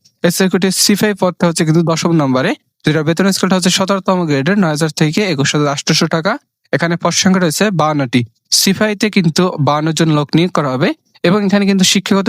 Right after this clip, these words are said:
যোগ্যতার পাশাপাশি আপনার উচ্চতা এবং বুকের মাপ প্রয়োজন হবে। এখানে আপনার শিক্ষাগত যোগ্যতা প্রয়োজন হবে, কোনো শিক্ষিত বোর্ড হতে মাধ্যমিক স্কুল সার্টিফিকেট পরীক্ষায় উত্তীর্ণ হতে হবে এবং উচ্চতা প্রয়োজন হবে কিন্তু পাঁচ ফিট চার ইঞ্চি, এটা হচ্ছে পুরুষের ক্ষেত্রে, এবং মহিলাদের ক্ষেত্রে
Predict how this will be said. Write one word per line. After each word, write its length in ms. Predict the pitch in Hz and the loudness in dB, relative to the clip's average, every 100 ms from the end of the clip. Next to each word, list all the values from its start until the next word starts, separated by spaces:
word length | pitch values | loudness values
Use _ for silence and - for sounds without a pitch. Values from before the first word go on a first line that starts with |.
| 180 | 0
যোগ্যতার 300 | 156 160 170 160 | 0 -2 -2 -2
পাশাপাশি 360 | 139 165 160 151 | -2 -2 -2 -2
আপনার 180 | 131 147 - 156 | 0 -2 0 -2
উচ্চতা 360 | - 156 170 175 - 139 | 0 -2 0 -4 -2 0
এবং 140 | 131 139 | 0 0
বুকের 220 | 139 139 156 | -2 0 -2
মাপ 120 | 156 147 165 | -2 -4 -2
প্রয়োজন 280 | 151 147 147 131 | 0 0 0 0
হবে। 140 | 185 - - _ _ - | -2 -4 -14 _ _ -4
এখানে 240 | 175 202 220 | 0 2 2
আপনার 160 | 214 220 - | 0 0 0
শিক্ষাগত 380 | 208 220 220 214 180 | 0 0 0 0 0
যোগ্যতা 260 | 160 170 180 | 0 -2 -2
প্রয়োজন 280 | 170 151 147 139 | -2 0 0 0
হবে, 140 | 175 233 | 0 0
কোনো 120 | 165 165 - | 0 0 0
শিক্ষিত 240 | 185 202 208 | 0 0 0
বোর্ড 160 | 170 180 151 | 0 0 0
হতে 180 | 135 226 - _ - 160 | 0 -2 -2 _ 0 2
মাধ্যমিক 400 | 175 170 214 220 185 | 0 0 0 2 0
স্কুল 160 | 190 180 | 0 0
সার্টিফিকেট 540 | 190 180 160 143 160 185 | -2 -2 -2 0 -2 0
পরীক্ষায় 320 | 160 156 - 185 | -2 0 -2 0
উত্তীর্ণ 280 | 175 180 190 180 | 0 2 2 2
হতে 180 | 214 185 | 2 0
হবে 160 | 139 131 120 _ - - | 0 -2 -4 _ -8 0
এবং 120 | 175 - 202 | 0 2 2
উচ্চতা 300 | 190 208 220 196 | 2 0 0 0
প্রয়োজন 260 | 180 160 160 | 0 2 0
হবে 120 | 156 151 | 0 0
কিন্তু 180 | 151 202 | 0 -2
পাঁচ 140 | 160 156 | -4 -2
ফিট 140 | 170 156 - | -4 -2 -2
চার 140 | 208 156 | 0 0
ইঞ্চি, 220 | 143 - 302 - _ _ | 0 2 0 -2 _ _
এটা 140 | 165 180 | -2 0
হচ্ছে 160 | 180 190 190 | 0 0 2
পুরুষের 300 | 208 196 165 | 0 0 0
ক্ষেত্রে, 240 | 139 117 - 160 | -2 -2 -2 0
এবং 120 | 170 165 | 2 2
মহিলাদের 360 | 170 196 202 214 | 2 2 0 0
ক্ষেত্রে 220 | 180 151 | 0 0